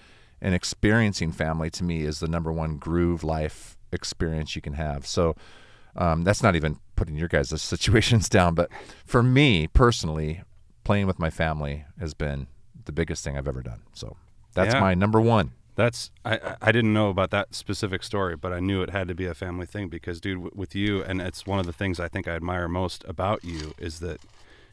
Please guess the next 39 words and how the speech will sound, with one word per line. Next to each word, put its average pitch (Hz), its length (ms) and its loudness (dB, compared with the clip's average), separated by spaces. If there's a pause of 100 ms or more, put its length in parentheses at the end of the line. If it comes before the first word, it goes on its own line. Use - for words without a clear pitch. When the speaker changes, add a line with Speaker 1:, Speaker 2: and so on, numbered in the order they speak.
Speaker 2:
you 101 260 2
have 92 240 0
such - 760 -4
a 92 120 -8
tight-knit 95 680 -2 (680)
family 87 640 -2 (300)
to, - 120 -4
Speaker 1:
Mm. - 60 -10
Speaker 2:
to 110 100 -4
be 98 160 0
envied, 82 380 -2
really, 87 260 0
to, - 240 -10
for, - 200 -8
for 92 220 -6
anybody 92 380 -2
looking, 87 500 -4 (120)
from 101 160 -4
the 95 60 0
outside 95 280 -2
looking 90 260 -4
in, 82 320 -8 (560)
is, 90 220 -6
like, 87 160 -6
you 98 140 -2
guys 98 260 0
have 90 200 -8
such - 300 -4
a - 40 -4
diverse 98 760 -2 (1400)
and 92 160 0
crazy 117 440 0
amount 85 220 0
of 78 80 -6
talent 85 460 -2 (160)
Speaker 1:
Hmm. 78 160 -8
Speaker 2:
within 95 300 0
that 90 160 -2
family. 82 500 -6